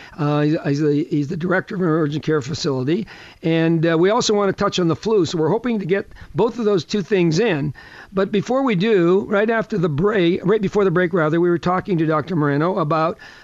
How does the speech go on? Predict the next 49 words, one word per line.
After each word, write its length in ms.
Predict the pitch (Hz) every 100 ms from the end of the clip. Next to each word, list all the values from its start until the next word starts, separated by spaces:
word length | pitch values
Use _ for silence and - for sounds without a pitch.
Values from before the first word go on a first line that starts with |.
| -
telemedicine, 680 | 160 175 185 262 233 175 143
and 120 | 151
he 60 | 170
was 120 | 165
telling 380 | - 196 214 185
us 100 | -
some 160 | 180
of 60 | 170
the 80 | 151
great 260 | 170 185
things 240 | - 214 175
he 80 |
could 160 | 139 147
do, 140 | 151
including 500 | 151 - 254 226 190
treating 380 | - 208 214 196
a 40 | 175
patient 440 | 175 180 - 147
in 120 | 151
Seoul, 300 | 139 202 196
Korea, 560 | - 170 180 240 175 - - - - -
um, 480 | 190 151 147 147 135 - -
and 160 | 156 139
giving 240 | 180 185
him, 280 | 165 165 165
uh, 140 | 156
getting 380 | 185 156 170 170
him 280 | 160 156 151
some 200 | 165 147
medicine 440 | 175 220 - 160
so 120 | -
that 120 | 165 165
when 120 | 160
he 80 | 160
arrived 380 | 156 170 165
home, 400 | 113 170 156 160 131 - -
he 100 | 151
was 220 | 156 131
ready 280 | 180 180 156
to, 480 | - 156 151 151 - - -
uh, 220 | 160 151
pick 240 | - 180
it 80 | 180
up 180 | 175 185
and, 320 | 165 160 165
and 320 | 151 151 151
I 120 | 160
guess, 360 | 147 160 131 -
uh, 360 | - 139 139